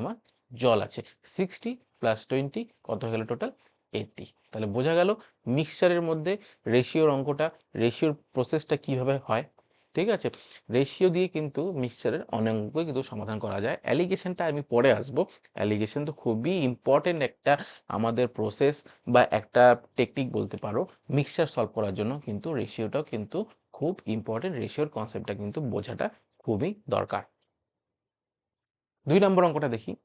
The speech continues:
Two mixtures A and B have the composition of copper and tin in the respective ratio of one is to two and one is to three। If equal quantities of mixtures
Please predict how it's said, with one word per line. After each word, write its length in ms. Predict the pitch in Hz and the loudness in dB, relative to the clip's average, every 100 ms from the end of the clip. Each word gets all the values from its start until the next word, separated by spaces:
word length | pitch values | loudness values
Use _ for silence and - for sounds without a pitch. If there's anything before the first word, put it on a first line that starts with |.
| _ _ _ | _ _ _
Two 140 | 214 262 175 | 0 2 2
mixtures 420 | 120 - 127 - - - _ - 160 | -2 0 0 -2 -8 -20 _ 0 4
A 20 | 185 - - | 4 2 -4
and 120 | 117 107 98 | -2 -2 -2
B 20 | 110 156 - | -4 -6 -4
have 180 | 120 135 - - | -2 -2 -4 -2
the 100 | 131 - | -2 -2
composition 600 | 117 117 165 170 175 175 - - | -4 -2 -2 -2 -2 -4 -4 -4
of 60 | 127 - - | -4 -4 0
copper 320 | 110 - 165 - 110 | 0 0 -4 -4 -6
and 100 | 107 101 | -6 -4
tin 140 | 131 - - | -6 -6 -6
in 60 | 120 | -2
the 80 | 120 113 | -2 -4
respective 480 | - - 175 185 143 113 | -6 -6 -6 -4 -4 -6
ratio 220 | - 107 107 | -6 -6 -6
of 60 | - 107 | -8 -8
one 80 | 107 | -8
is 80 | - | -10
to 60 | 117 107 | -12 -10
two 140 | 151 - _ 107 | -10 -12 _ -8
and 100 | 139 104 | -6 -6
one 100 | 95 95 | -8 -10
is 60 | - | -14
to 60 | - - | -20 -14
three। 200 | - 107 - - - _ _ 170 | -10 -10 -12 -20 -20 _ _ -2
If 80 | 107 - _ _ _ _ _ 170 | -2 -6 _ _ _ _ _ -4
equal 320 | 175 196 190 185 | -2 2 2 4
quantities 460 | 131 123 - 139 127 | 0 0 -4 -2 -2
of 40 | 104 113 | -2 -4
mixtures 480 | 110 - 139 160 | -8 -2 0 0